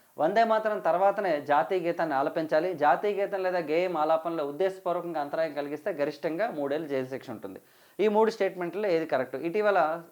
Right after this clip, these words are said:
మనకి సెంట్రల్ గవర్నమెంట్ అనమాట కొన్ని గైడ్‌లైన్స్ అయితే ఇవ్వడం జరిగిందండి వందే మాతరంకి సంబంధించి. So మొదట వందే మాతరాన్ని పాడాలి, తర్వాతనే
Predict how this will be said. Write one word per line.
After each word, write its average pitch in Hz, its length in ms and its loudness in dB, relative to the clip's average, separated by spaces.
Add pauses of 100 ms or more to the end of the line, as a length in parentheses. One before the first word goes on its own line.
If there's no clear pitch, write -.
మనకి 156 380 -2
సెంట్రల్ 170 360 -2
గవర్నమెంట్ 165 360 2
అనమాట 151 260 -2
కొన్ని 156 240 -4
గైడ్‌లైన్స్ 156 440 2
అయితే 147 140 -4
ఇవ్వడం 139 220 -2
జరిగిందండి 139 420 -2
వందే 131 220 0
మాతరంకి 135 380 -6
సంబంధించి. 123 640 -6 (340)
So 180 60 2
మొదట 175 240 0
వందే 175 280 0
మాతరాన్ని 175 420 -2
పాడాలి, 165 540 2 (400)
తర్వాతనే 196 580 2